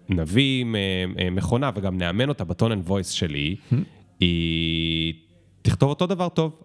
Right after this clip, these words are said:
Speaker 1: אבל גם אתה תוכל להוריד את הלייבררי של, אה, לכתוב כמו ליאור, ולכתוב ממש כמו טוב ליאור. אז איבדתי את היתרון התחרותי שלי, כאילו, נכון? זה אותו, זה הכל חוזר לאותם, אה,
Speaker 2: נכון.
Speaker 1: איך קוראים להם, מ-, מאלף שמונה מאות ששוברים את המכונות של התפירה,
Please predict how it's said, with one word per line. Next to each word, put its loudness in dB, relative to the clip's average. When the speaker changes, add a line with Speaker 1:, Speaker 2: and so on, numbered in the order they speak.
Speaker 1:
אבל 0
גם 0
אתה -2
תוכל -2
להוריד 0
את -4
הלייבררי -2
של, -2
אה, -2
לכתוב 4
כמו 2
ליאור, -2
ולכתוב 0
ממש 0
כמו -2
טוב -4
ליאור. -4
אז 2
איבדתי 2
את -4
היתרון -2
התחרותי 0
שלי, -4
כאילו, -6
נכון? 2
זה 4
אותו, 2
זה -4
הכל -2
חוזר -2
לאותם, -2
אה, -2
Speaker 2:
נכון. -2
Speaker 1:
איך -4
קוראים 0
להם, -4
מ-, -4
מאלף -2
שמונה 0
מאות -6
ששוברים -2
את -4
המכונות -2
של -4
התפירה, -2